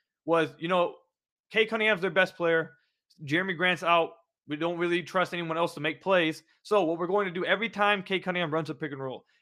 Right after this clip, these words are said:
anytime they run a handoff with Cade Cunningham, anytime Cade basically touches the ball, any other of his teammates come to the,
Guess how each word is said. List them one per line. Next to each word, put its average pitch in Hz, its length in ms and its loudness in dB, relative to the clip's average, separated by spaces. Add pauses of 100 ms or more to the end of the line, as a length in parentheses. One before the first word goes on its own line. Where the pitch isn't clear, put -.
anytime 202 380 2
they 180 80 2
run 185 180 0
a 165 80 0
handoff 156 480 0
with 143 80 -8
Cade 147 220 -4
Cunningham, 131 400 -6 (340)
anytime 214 420 2
Cade 190 380 -2
basically 196 280 2
touches 160 260 -4
the 160 60 -6
ball, 160 220 2
any 190 280 -2
other 175 240 -2 (400)
of 160 160 4
his 156 100 -6
teammates 160 300 -4
come 180 180 -6
to 165 60 -8
the, 156 180 -4